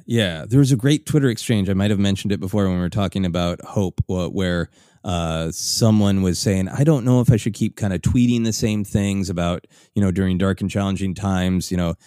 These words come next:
keep fighting, keep doing this." And the person was like, "I don't know if I should,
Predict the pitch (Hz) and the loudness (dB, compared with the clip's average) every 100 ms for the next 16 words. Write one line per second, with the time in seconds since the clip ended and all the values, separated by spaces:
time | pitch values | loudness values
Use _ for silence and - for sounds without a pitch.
0 | _ - 113 104 - 101 98 95 98 104 | _ -6 -4 -2 0 2 2 0 -2 -4
1 | 101 92 92 92 92 92 87 87 113 104 | -2 -2 -2 -2 -2 -4 0 2 2 4
2 | 101 82 90 - 175 240 147 104 95 101 | 0 0 -2 -2 0 2 4 4 2 0
3 | 90 82 71 | -2 -4 -8